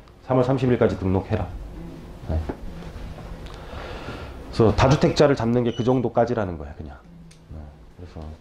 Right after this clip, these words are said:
감면 연장하고. 자, 재산세, 팔 년 이상 장기 임대하는 소형 주택에 의한 일 호만 임대하는 경우에도 재산세 감면 혜택을 부여를 하겠대요.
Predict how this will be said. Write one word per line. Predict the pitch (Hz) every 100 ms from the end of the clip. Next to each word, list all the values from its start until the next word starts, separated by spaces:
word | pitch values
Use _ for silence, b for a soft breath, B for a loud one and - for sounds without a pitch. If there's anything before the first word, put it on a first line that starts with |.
| -
감면 | 92 90 87
연장하고. | 80 82 87 87 82 98 - B B B - - - - - - - - - - -
자, | 85 78
재산세, | 110 131 135 113 98
팔 | 151 170
년 | 175
이상 | 156 147
장기 | - 120 120
임대하는 | 127 123 123 117
소형 | 113 147 143 117
주택에 | 107 120 110
의한 | 101 95 92 117 - B B B
일 | 165 185
호만 | 214 202
임대하는 | 156 147 151 143 143 127
경우에도 | 123 120 117 123
재산세 | 110 113 120 123
감면 | 101 107 110
혜택을 | 117 113 107 107
부여를 | 101 98 98
하겠대요. | 127 120 85